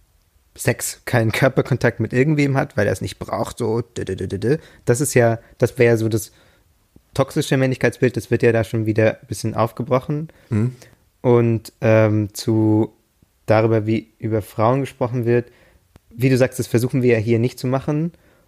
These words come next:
Speaker 1: und ja auch, ähm, weil wir darüber auch schon, bevor wir den Podcast angefangen haben, viel nachgedacht haben,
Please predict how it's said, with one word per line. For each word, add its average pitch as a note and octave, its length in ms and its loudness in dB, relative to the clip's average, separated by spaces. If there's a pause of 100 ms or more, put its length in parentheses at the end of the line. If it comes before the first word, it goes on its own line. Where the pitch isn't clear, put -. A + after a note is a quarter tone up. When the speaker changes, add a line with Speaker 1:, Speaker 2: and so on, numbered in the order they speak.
(120)
Speaker 1:
und A2+ 160 -2
ja A#2 180 4
auch, A2 280 -2 (140)
ähm, G#2+ 440 -2 (640)
weil A2+ 280 2
wir A#2 80 4
darüber A2+ 480 2 (180)
auch A2 160 -4
schon, A#2 180 -2
bevor A#2+ 320 2
wir B2 60 6
den A#2 100 2
Podcast - 340 -2
angefangen A2+ 420 -4
haben, G#2 140 0
viel G#2+ 160 -2
nachgedacht A2 420 -2
haben, A2 260 -2